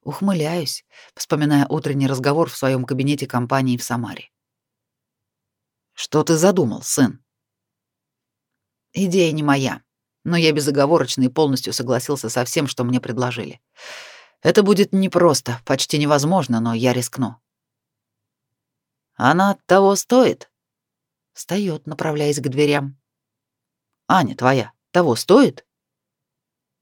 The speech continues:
Смотрю на отца в упор, переваривая вопрос, прилетевший в меня, и понимаю, что ответ очевиден.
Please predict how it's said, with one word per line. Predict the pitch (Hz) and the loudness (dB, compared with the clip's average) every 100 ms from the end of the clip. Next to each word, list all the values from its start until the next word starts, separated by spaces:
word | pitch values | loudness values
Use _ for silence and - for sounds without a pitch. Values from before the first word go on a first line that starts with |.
| _ _ _ | _ _ _
Смотрю | - - 143 160 180 | -16 -8 -6 -2 -2
на | 175 151 | -2 -2
отца | - 165 | -4 -6
в | 156 | -4
упор, | 147 - 190 - _ _ _ _ | -6 -6 -8 -10 _ _ _ _
переваривая | 165 175 180 165 135 131 | 0 2 2 2 0 0
вопрос, | 139 143 190 190 | -2 -2 -2 -4
прилетевший | - 151 165 165 190 - 151 | -4 -2 -2 -2 -4 -2 -2
в | |
меня, | 147 156 190 | -2 -2 -2
и | 175 | -2
понимаю, | 143 151 156 180 190 | -2 -4 -2 -2 -2
что | 175 156 | -4 -4
ответ | 151 151 151 | -4 -2 -2
очевиден. | 175 240 233 156 113 113 | 0 0 2 0 -4 -10